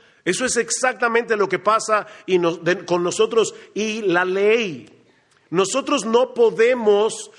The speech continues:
no podemos obedecer la ley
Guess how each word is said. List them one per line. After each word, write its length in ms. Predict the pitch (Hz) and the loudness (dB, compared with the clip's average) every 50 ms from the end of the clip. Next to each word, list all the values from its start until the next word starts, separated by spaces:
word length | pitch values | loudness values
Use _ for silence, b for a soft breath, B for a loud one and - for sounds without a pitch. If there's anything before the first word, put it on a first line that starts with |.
| B B B | B B B
no 580 | - 156 165 175 190 202 220 233 247 233 240 - | -10 -8 -6 -4 0 2 4 4 4 2 0 2
podemos 920 | - 214 214 196 151 165 214 240 254 233 208 190 185 185 196 196 - - - | 2 4 4 4 2 2 2 4 4 2 2 0 2 2 2 0 -2 -4 -2
obedecer 800 | - 170 175 156 175 170 170 170 151 - - 175 170 170 160 160 | 0 0 0 0 0 0 0 -2 -2 -2 -2 -2 -2 0 0 0
la 120 | 160 156 | -2 -2
ley 600 | 156 151 143 143 135 131 135 156 185 190 175 B | 0 -2 -2 -2 -2 -4 -4 -6 -6 -8 -10 B